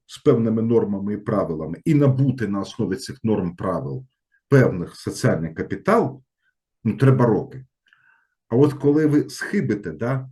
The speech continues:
от підете принцип, проти принципів, як стратите, і ви втрачаєте соціальний капітал за дуже короткий проміжок часу. Тому майте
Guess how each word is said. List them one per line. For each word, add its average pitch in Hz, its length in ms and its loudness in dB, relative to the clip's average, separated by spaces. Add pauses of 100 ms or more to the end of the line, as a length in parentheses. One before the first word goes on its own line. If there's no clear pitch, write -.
от 92 200 -10 (320)
підете - 380 -2
принцип, - 460 -10
проти 101 260 -6
принципів, - 720 -12
як - 280 -4
стратите, - 920 -2 (1600)
і 117 400 2 (320)
ви 135 160 2
втрачаєте 95 540 -4
соціальний - 480 -10
капітал - 600 -10 (400)
за - 120 -14
дуже 92 260 -6 (160)
короткий 87 460 -6
проміжок 65 460 -10
часу. - 340 -20 (180)
Тому 85 480 -8
майте 82 420 -10